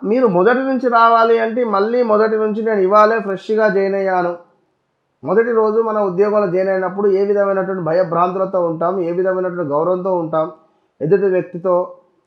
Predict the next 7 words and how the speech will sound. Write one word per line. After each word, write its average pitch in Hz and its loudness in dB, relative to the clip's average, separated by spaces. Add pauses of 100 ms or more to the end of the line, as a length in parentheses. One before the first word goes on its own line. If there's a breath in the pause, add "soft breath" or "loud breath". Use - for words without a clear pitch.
(220)
మరి 190 4
ఇవన్నీ 190 0
ఆలోచించుకోవాలి. 175 -2
ఇప్పుడు 202 4 (840)
అంటే, 202 0 (460)
ఇప్పుడు 190 0
తొండ 202 0